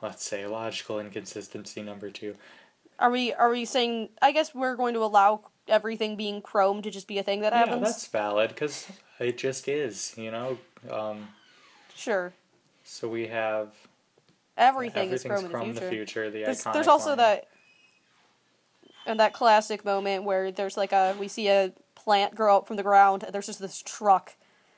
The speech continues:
Speaker 2: where apparently this guy's job is to track down non-Chrome things and spray paint them Chrome, which he does.
Speaker 1: That's one of my favorite gags in this episode. <laughs> It's so ridiculous.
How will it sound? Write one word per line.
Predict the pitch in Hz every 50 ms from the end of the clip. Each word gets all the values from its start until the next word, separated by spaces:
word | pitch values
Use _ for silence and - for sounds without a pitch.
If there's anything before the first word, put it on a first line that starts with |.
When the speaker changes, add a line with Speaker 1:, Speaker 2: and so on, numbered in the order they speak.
| _ _ -
Speaker 2:
where | 202 196
apparently | 185 - 226 240 233 208 247 233
this | 202 208 -
guy's | - 214 202 202 185 196
job | 180 202 196 190 185 185 180
is | 190 -
to | - -
track | - - - 208 196 - -
down | - 202 190 190 185
non-Chrome | 185 185 190 196 214 220 - 208 202 196 202 202
things | 190 190 208 185 185 180 175 175 175 - - - _ _ _ _ _
and | 202 190
spray | - - 214 196 190
paint | 180 - 202 185 -
them | 190 180 175
Chrome, | - - 190 175 170 170 170 165 - - - _ _ _ _ _ _
which | - 180 -
he | 214
does. | 196 220 226 - - - - -
Speaker 1:
That's | 139 127 123 -
one | 135 127
of | 120
my | 113 110
favorite | 104 - - 113 110 107 107 107 104 104
gags | 107 101 98 104 98 - -
in | 107 101 104
this | 101 - -
episode. | 110 107 - - 107 98 - - 104 98 110 110 101 123 -
<laughs> | -
It's | - 135 - -
so | - - - 123 117
ridiculous. | 113 113 104 - 113 101 95 - - 107 104 92 - 131 127 - - - - - - -